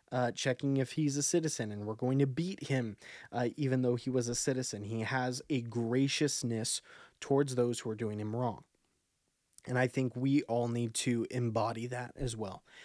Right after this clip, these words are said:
that we would be gracious in our situations. People will be a jerk to you this week. People will treat you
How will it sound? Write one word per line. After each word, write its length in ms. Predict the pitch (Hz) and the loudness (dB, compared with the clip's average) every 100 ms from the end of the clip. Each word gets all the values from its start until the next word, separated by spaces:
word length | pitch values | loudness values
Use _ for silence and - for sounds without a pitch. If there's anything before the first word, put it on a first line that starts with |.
| - - | -12 -4
that 100 | 123 | 2
we 120 | 123 | 2
would 140 | 127 | 2
be 120 | 135 | 0
gracious 880 | 123 131 131 143 151 - 139 131 - - _ - _ | 0 0 4 6 4 2 0 0 -4 -8 _ -20 _
in 420 | 139 127 123 123 120 - | 0 2 2 0 -4 -2
our 160 | 123 | -2
situations. 880 | 117 139 127 123 127 143 170 175 - - - - | -2 -4 -2 2 2 2 2 2 -2 -10 -20 -8
People 360 | - 147 151 | -2 2 4
will 220 | 139 127 147 | 4 4 6
be 160 | 151 | 6
a 60 | 160 | 6
jerk 300 | 147 185 - | 4 2 0
to 140 | - | -4
you 100 | 113 | -4
this 260 | 110 117 - | -4 -6 -8
week. 260 | 123 - - - | -14 -16 -20 -2
People 360 | 151 139 147 | 0 4 4
will 280 | 131 131 147 | 6 6 6
treat 400 | 151 - 143 - | 2 -2 -2 0
you 160 | 139 | 0